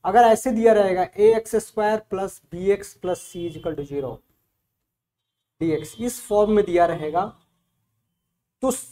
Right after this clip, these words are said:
स्टेप first, जब भी quadratic equation के form में questions दिया हो, जब भी quadratic equation के form में questions दिया हो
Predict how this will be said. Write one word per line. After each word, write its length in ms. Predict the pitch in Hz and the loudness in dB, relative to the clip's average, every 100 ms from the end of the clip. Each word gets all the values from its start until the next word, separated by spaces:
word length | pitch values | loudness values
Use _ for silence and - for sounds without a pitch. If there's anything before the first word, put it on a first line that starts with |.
| - _ _ _ - | -20 _ _ _ -10
स्टेप 380 | 208 - 277 285 | -10 -6 -4 -4
first, 600 | 285 - 226 214 - - - _ _ _ _ _ _ _ _ _ _ _ - | -8 -2 2 2 0 -20 -20 _ _ _ _ _ _ _ _ _ _ _ -4
जब 260 | 131 254 240 | 4 4 6
भी 160 | 269 349 349 | 8 8 8
quadratic 680 | 302 294 277 - - - - _ _ _ | 4 4 2 -2 -4 -6 -14 _ _ _
equation 600 | 220 - 262 285 285 320 311 | -14 -4 4 4 6 4 4
के 140 | 294 | 0
form 420 | - - 247 254 | 0 2 4 4
में 220 | 254 254 | 4 0
questions 480 | 247 226 - 247 - | -2 -6 -6 -8 -6
दिया 160 | 190 196 | 0 4
हो, 400 | 170 139 110 - _ _ _ _ _ _ _ - | 4 2 -4 -8 _ _ _ _ _ _ _ 4
जब 240 | 208 185 | 4 4
भी 140 | 247 285 | 2 2
quadratic 480 | - 240 226 233 220 | 4 6 6 2 -4
equation 420 | 233 220 233 233 | -4 -2 -2 -4
के 100 | 226 | -6
form 340 | - 208 208 | -4 -2 0
में 140 | 214 214 | 0 -2
questions 380 | 190 - 185 160 | -6 -8 -8 -2
दिया 180 | 165 | 0
हो 240 | 156 123 | 2 0